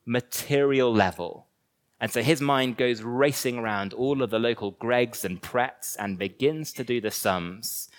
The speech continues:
And his answer is essentially, "Jesus, we just don't have the means at our disposal to care for these people.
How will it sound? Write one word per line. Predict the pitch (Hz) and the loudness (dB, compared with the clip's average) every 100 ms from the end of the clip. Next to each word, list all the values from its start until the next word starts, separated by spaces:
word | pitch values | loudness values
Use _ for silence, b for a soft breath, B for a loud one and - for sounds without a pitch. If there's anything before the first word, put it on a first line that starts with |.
| B B B _ _ - | B B B _ _ -2
And | 123 | 2
his | 139 139 | 4 4
answer | 160 175 185 143 | 4 4 4 2
is | 139 | 2
essentially, | 123 147 139 - 123 | 2 2 2 0 0
"Jesus, | 131 160 123 - - B B B _ _ _ _ - | 2 0 0 -2 -4 B B B _ _ _ _ -10
we | 110 147 165 156 - | -4 0 0 -2 -6
just | - 120 147 143 - - - | -6 -2 -2 -2 -8 -12 -6
don't | 127 123 120 | -2 -2 -4
have | 104 - 117 120 107 | -10 -6 -4 -4 -4
the | 113 | -6
means | 110 110 113 107 90 85 131 147 - - | -4 -4 -4 -4 -6 -10 -14 -14 -16 -8
at | 104 107 | -6 -4
our | 101 | -6
disposal | 101 - 98 92 87 76 - _ _ _ _ _ _ _ | -8 -10 -8 -8 -10 -14 -18 _ _ _ _ _ _ _
to | - | -12
care | 107 110 107 | -10 -8 -8
for | - | -10
these | 101 90 | -14 -14
people. | 92 87 - - | -16 -18 -18 -20